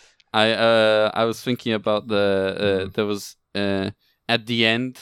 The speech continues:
Speaker 1: of the episode, uh, the, the, the Klingon, uh, uh, the lying Klingon, uh, from
Speaker 2: Yeah.
Speaker 1: the House of Liars and
Speaker 2: Oh,
Speaker 1: Deceivers.
Speaker 2: yeah, she becomes the fucking
Speaker 1: She becomes
Speaker 2: the
Speaker 1: first
Speaker 2: leader of the
Speaker 1: Klingon
Speaker 2: Klingons.
Speaker 1: president.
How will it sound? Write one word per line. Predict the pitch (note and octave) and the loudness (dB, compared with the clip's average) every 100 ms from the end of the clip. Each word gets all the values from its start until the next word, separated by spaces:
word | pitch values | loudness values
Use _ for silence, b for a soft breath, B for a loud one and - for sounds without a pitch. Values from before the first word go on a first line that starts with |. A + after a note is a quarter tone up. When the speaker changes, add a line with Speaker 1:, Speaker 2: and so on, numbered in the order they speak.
| - | -12
Speaker 1:
of | G#2 | -8
the | A2 | -2
episode, | G#2+ G#2+ A#2+ - B2 B2+ C3 _ _ _ _ _ | 0 0 -6 -6 -6 -6 -10 _ _ _ _ _
uh, | G#2 | -10
the, | G2+ G2+ G2 G2 G2 G2 G2 G#2 | -4 0 2 2 2 0 -2 -4
the, | G2 G2+ G2 G2 G2+ A#2 | -2 0 0 -2 -6 -10
the | - G2 F#2+ | -6 -4 -6
Klingon, | - A2 G#2 G2+ G2+ G2 G2+ G2+ - | -8 -8 -8 -8 -8 -8 -8 -12 -10
uh, | G#2 G2 G2 F#2+ F#2+ F#2+ G2 _ - - _ _ _ - | -8 -8 -10 -10 -12 -14 -16 _ -20 -20 _ _ _ -8
uh, | G#2+ F#2+ | -6 -2
the | G#2 G2 A2 | -4 -4 -4
lying | A2 G#2+ G#2+ A2 A2 | 0 2 2 -2 -6
Klingon, | G#2+ A2+ A2 A2 A2+ B2 C3 A#2 _ - | -6 -4 -4 -4 -4 -6 -10 -18 _ -10
uh, | G2+ G2+ | -8 -6
from | G#2+ | -4
Speaker 2:
Yeah. | G2 | -4
Speaker 1:
the | G2+ | -4
House | G2+ G2+ A#2 | -6 -6 -8
of | G2 | -6
Liars | G2+ G2+ G#2 G2 | -2 0 -2 -4
and | G#2 G2+ F#2+ - - | -8 -8 -10 -10 -2
Speaker 2:
Oh, | A2 A2 | 2 4
Speaker 1:
Deceivers. | G#2+ | 4
Speaker 2:
yeah, | G#2 | 2
she | - G#2+ | -2 -6
becomes | G#2 - G#2 G2+ | -6 -4 -4 -4
the | G#2+ | -6
fucking | G2+ G#2 - G#2 G2+ F#2 A2 _ - | -4 -6 -4 -6 -8 -10 -14 _ -10
Speaker 1:
She | - B2 | -6 -4
becomes | - A#2 B2 A#2 | -4 0 -2 -2
Speaker 2:
the | - G#2 | -4 0
Speaker 1:
first | A2+ G2+ G2 | 2 2 0
Speaker 2:
leader | G#2 | 2
of | G#2 | 2
the | A#2 | 2
Speaker 1:
Klingon | A#2+ A#2+ | 0 -2
Speaker 2:
Klingons. | G#2+ G#2 | -2 0
Speaker 1:
president. | A2+ G#2+ A2 B2+ D3 - | 0 0 -2 -2 -2 -6